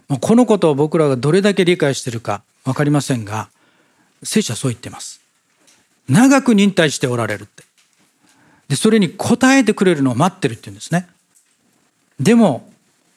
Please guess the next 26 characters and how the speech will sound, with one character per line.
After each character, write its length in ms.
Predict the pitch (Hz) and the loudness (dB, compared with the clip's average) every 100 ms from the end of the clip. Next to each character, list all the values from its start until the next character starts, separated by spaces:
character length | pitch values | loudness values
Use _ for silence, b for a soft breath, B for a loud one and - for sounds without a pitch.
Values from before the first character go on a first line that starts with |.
| _ | _
そ 180 | - 160 | -8 -2
れ 80 | 160 | 0
は 180 | 131 - | -2 -2
永 260 | 143 185 196 | 0 2 2
遠 120 | 190 | 2
に 120 | 185 | 2
で 80 | 156 | 0
は 120 | 127 | -2
な 80 | 101 | -8
い。 60 | _ _ _ _ _ _ _ _ _ _ _ _ - | _ _ _ _ _ _ _ _ _ _ _ _ -6
だ 120 | 131 | -4
か 120 | 135 127 | -2 -2
ら、 240 | 135 107 _ _ - | -4 -6 _ _ -14
悔 300 | - 135 151 | -4 0 2
い 160 | 151 147 | 0 0
改 100 | 143 | -2
め 100 | 135 | -2
て 120 | 139 | -4
立 200 | - 127 | -4 -6
ち 120 | - | -2
返 180 | 196 190 | -2 0
り 100 | 180 | 0
な 100 | 175 | 0
さ 160 | 170 151 | 0 -2
い 60 | |
と 140 | 117 | -4